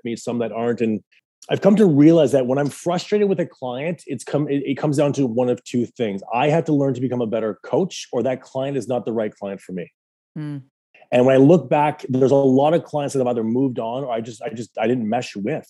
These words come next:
Speaker 1: I didn't like working with them. They didn't like working with me. And I think that's beautiful.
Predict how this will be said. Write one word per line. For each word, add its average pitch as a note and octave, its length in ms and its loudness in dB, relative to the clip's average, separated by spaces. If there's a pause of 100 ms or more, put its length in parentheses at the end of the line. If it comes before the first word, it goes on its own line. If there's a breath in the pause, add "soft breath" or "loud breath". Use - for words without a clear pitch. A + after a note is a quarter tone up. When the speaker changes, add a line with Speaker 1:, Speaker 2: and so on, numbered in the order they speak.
(160)
Speaker 1:
I C3+ 160 -2
didn't C#3+ 180 0
like C3+ 160 0
working B2+ 300 -4
with B2 160 -6
them. B2+ 300 -4
They A#2 160 -2
didn't C3+ 180 -2
like B2 200 -4
working B2 260 -4
with G#2 120 -4
me. C3+ 240 0
And A#2+ 80 -2
I A2+ 60 -4
think C3+ 200 -6
that's G#2 180 -6
beautiful. - 680 0